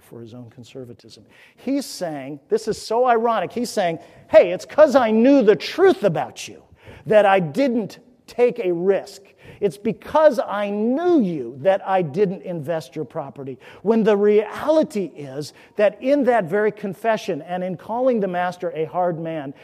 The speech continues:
he is revealing that he doesn't know the master at all. Especially, can you say that this master whom we've just heard commend the first and the second servant, servants, where he says, "You've done great.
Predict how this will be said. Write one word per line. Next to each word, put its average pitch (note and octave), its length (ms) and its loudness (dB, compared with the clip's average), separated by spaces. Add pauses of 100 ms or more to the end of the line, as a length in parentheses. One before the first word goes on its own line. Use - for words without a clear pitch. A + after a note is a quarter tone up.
(120)
he A#3 180 2
is F3+ 140 2
revealing E3+ 840 -2 (520)
that G3 140 2
he A3 120 0
doesn't A3 280 2
know G#3+ 140 4
the G#3+ 80 2
master G#3+ 400 4
at A3 100 4
all. B3+ 440 6 (1120)
Especially, B3+ 680 2 (100)
can G#3 220 2
you B3+ 160 2
say A#3+ 440 0
that F#3 180 -2
this G3+ 200 0
master B3 480 -2
whom G3+ 240 -4
we've B3+ 200 -4
just A3+ 220 -2
heard A3+ 260 -2
commend G#3 460 -4
the F#3+ 80 -2
first A3+ 380 -6
and F#3+ 100 -6
the F3 40 -4
second G#3 280 -6
servant, A#3+ 420 -4 (440)
servants, B3 580 -2
where F#3 140 -2
he F3 60 0
says, F#3 320 0 (320)
"You've F#3+ 240 4
done G#3+ 260 0
great. G3+ 640 0